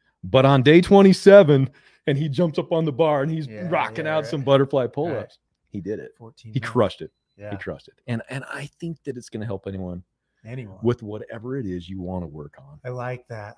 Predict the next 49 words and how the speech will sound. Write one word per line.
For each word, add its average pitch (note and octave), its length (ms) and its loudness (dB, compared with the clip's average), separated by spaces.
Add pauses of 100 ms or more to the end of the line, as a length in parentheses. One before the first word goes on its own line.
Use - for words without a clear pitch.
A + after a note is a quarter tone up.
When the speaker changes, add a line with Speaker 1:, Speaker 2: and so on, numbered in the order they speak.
Speaker 2:
Fourteen B2 540 -18
minutes, A2 560 -18
fourteen B2+ 420 -16
twenty-four. A2+ 720 -16 (180)
Yeah. A2+ 300 -10
I B2 60 -12
mean, C#3+ 280 -8 (720)
you C3+ 100 -6
know, C3+ 80 -4
the, B2+ 120 -8 (640)
ima-, C#3+ 180 -8 (260)
imagine, E3+ 600 -6 (1300)
imagine F3+ 380 -8
these C3+ 180 -6
guys A#2 280 -6
that B2 80 -12
are A2 100 -12
just A2 200 -18
coming A#2+ 280 -8
off G#2+ 220 -12
the, A#2 160 -18
you A#2+ 80 -16
know, A2 100 -14
I A2 100 -12
wanna A2+ 200 -12
go G#2+ 160 -12
over A2 220 -14
to G2+ 100 -12
addiction F#2+ 500 -18
just G2 220 -20
by F#2+ 180 -16 (100)
just G2+ 140 -20
Speaker 1:
Totally, G2+ 280 -2
Speaker 2:
because A2+ 180 -8
of G#2 40 -6
what - 60 -20
the A2 60 -12
Speaker 1:
hundred A#2 100 -2
percent. F#2+ 80 -6
Speaker 2:
stuff - 260 -14
you're G2+ 80 -16
talking G#2 360 -14
about. G2+ 280 -14
But, G#2 100 -18
like, G#2+ 180 -14
imagine, D3 640 -8
I B2+ 60 -12
mean, C3+ 180 -8
we, F#3+ 100 -16